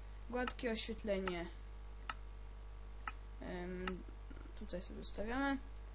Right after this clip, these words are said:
Y, i tutaj jest, a może tutaj przejdźmy. Ym, to jest chyba... Nie wiem co to jest, dobra, mniejsza z tym. E, tutaj jest jakaś wielkość.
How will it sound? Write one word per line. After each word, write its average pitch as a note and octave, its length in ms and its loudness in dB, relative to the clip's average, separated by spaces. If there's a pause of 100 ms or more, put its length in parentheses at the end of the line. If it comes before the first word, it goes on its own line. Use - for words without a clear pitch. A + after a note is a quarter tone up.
(440)
Y, G3+ 300 6
i B3+ 380 4
tutaj A3 400 6
jest, - 480 2
a A3+ 40 0
może A3+ 200 2
tutaj F#3 200 0
przejdźmy. F#3 480 0 (1500)
Ym, F#3+ 140 2
to G#3 120 2
jest G3 240 2
chyba... F3 340 2 (3000)
Nie F#3+ 120 0
wiem D#3 140 -2
co - 160 -2
to - 60 -2
jest, F#3 120 -2
dobra, G3 280 4
mniejsza F#3+ 380 0
z - 100 -2
tym. E4 260 10 (800)
E, G#3+ 140 4
tutaj A3 260 8
jest G3 160 2
jakaś G3 380 4
wielkość. A3 720 4